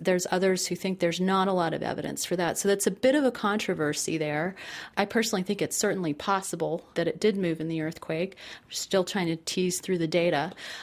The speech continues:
What has been happening on, on that southern part of the Hikurangi subduction zone beneath the northern South Island, it's after the earthquake, is also very interesting. We see evidence now from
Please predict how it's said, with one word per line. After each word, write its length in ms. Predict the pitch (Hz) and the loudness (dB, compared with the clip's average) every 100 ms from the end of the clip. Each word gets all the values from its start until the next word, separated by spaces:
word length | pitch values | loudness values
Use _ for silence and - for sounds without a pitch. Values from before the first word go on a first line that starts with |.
| - | -10
What 320 | 180 175 214 | -4 2 4
has 160 | 208 190 | 4 0
been 120 | 196 | 0
happening 520 | 180 220 226 196 175 | 2 2 2 0 2
on, 300 | 170 165 170 - | 2 2 0 -2
on 220 | 185 175 | 0 2
that 240 | 170 - - | 0 -2 0
southern 420 | - 240 269 208 | 2 4 6 4
part 300 | - 170 147 | 2 -2 0
of 40 | |
the 120 | 165 | -2
Hikurangi 480 | 175 170 165 160 160 | -4 -4 -2 -2 -2
subduction 500 | - 156 156 - 160 | -4 -6 -6 -4 -4
zone 240 | 156 160 156 | 0 0 2
beneath 280 | 160 165 | 0 -2
the 80 | 165 | -2
northern 320 | 165 160 160 | 0 0 -2
South 260 | 156 160 165 | -2 -4 -2
Island, 320 | 160 160 156 | -2 0 -2
it's 220 | 175 - - - | -4 -10 -16 -6
after 360 | - 170 208 190 | 0 2 2 0
the 140 | 170 | 2
earthquake, 380 | 160 160 165 160 | 2 0 -4 -4
is 120 | 151 | -2
also 340 | - 190 190 180 | 0 2 2 0
very 320 | 151 147 151 | 0 -2 -2
interesting. 640 | 151 - - - - - - - - - - | -2 -4 -6 -6 -6 -6 -8 -12 -12 -10 -6
We 60 | |
see 240 | 185 - 180 | -2 2 2
evidence 680 | 175 - 180 180 165 - 180 | 2 0 2 2 2 0 0
now 280 | 170 175 | 2 2
from 300 | 175 - 160 | 0 0 -2